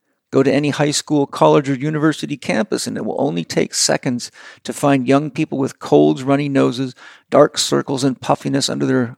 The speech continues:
eyes, along with what I'd call a low-energy posture,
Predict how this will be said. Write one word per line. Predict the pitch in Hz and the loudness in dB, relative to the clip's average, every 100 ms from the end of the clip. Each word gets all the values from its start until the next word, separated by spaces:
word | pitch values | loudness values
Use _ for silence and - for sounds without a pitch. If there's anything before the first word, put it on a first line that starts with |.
| - | -2
eyes, | 127 127 131 - | 0 2 0 -2
along | 131 131 135 | -2 0 0
with | 131 - | -2 -2
what | 135 | 2
I'd | 131 127 | 2 2
call | - 143 127 127 - - - | 0 0 0 0 -6 -16 -2
a | |
low-energy | 120 123 117 143 - 151 165 156 | 0 4 4 4 0 -4 -4 -6
posture, | - 165 180 - - - | -2 0 0 -2 -8 -8